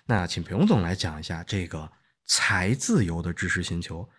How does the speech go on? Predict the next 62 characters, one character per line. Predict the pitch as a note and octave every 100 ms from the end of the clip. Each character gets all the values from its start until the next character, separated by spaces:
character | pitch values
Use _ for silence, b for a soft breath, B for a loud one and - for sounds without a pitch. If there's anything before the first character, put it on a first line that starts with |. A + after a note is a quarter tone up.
| _ _ _ _
它 | D3+
是 | D3+ C#3+
怎 | - F2
么 | D2+
样 | G#2 C3+
的 | F#2+
一 | F2 F2
个 | G#2 F#2 D#2+ - _ _ _ _ -
出 | - C#3
发 | - B2+
点？ | B2 F2+ D#2 E2+ _ _ _ -
你 |
想 | A#2 B2 F2
去 | - A2 F2 F2+ _ _
干 | - F#2+
这 | F2
样 | G2+ E2+
的 | E2+
一 |
个 | F2
社 | G2+
群 | E2+
吗？ | F2
而 |
且 | B2
最 | C#3 E3+
重 | F3+
要 | D#3 G#2+
的 |
是， | G2 F#2+
很 | B2+ A#2
神 | C3 F3
奇 |
的 | C#3
是， | C3+ - B B
现 | - D3+
在 | C#3 A#2
可 | - A2+ F#2
是 | - E3+
一 | A2+
个 | B2 C#3
股 | B2 G2 F2
市 | -
的 | D#3 G2+
低 | C#3+
点 | D#3 A#2 E2
啊！ | F2 E2 b b b -
你 | B2 G#2+
跟 | D#3 A#3
别 | B2
人 | F3+
说 | G#3
你 | F#3+ A2+
职 | A#2+
业 | F#3 D3+
干 | D3+
投 | A#2 G#2+ E3+
资 | G#3+
的， | F3
都 | C3
没 | F#3+ C3+
人， | G#3 G#3